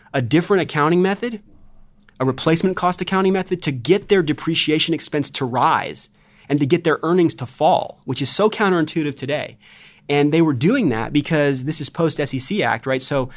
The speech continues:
the unions all had access. The unions all had access to their earnings reports, and they knew that their earnings were overstated because they had this huge inflationary environment. They wanted to get their earnings down to reality so that they could have a better negotiation with the unions.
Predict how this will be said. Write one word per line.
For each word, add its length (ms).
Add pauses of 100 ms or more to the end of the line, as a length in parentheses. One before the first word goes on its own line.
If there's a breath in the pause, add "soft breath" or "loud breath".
(280 loud breath)
the 80
unions 640
all 260
had 220
access. 720 (240)
The 80
unions 380
all 100
had 160
access 300
to 80
their 100
earnings 240
reports, 480 (320 soft breath)
and 160
they 100
knew 200
that 80
their 140
earnings 200
were 80
overstated 420
because 200
they 100
had 160
this 320
huge 280
inflationary 520
environment. 540 (640 soft breath)
They 180
wanted 360
to 80
get 120
their 120
earnings 280
down 440
to 120
reality 640
so 140
that 100
they 80
could 100
have 140
a 40
better 220
negotiation 640
with 120
the 60
unions. 560